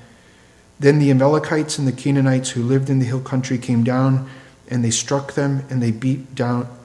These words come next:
beat them down as far as Hormah. Let's pray.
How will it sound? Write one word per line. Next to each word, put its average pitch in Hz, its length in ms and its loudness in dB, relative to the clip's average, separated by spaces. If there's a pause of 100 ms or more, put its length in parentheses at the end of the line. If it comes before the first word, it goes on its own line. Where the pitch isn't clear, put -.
(160)
beat 147 260 0
them 131 360 0
down 127 320 0
as 117 180 -6
far 127 380 -4
as 117 180 -6
Hormah. 113 520 -4 (3250)
Let's 147 160 -2
pray. - 360 -10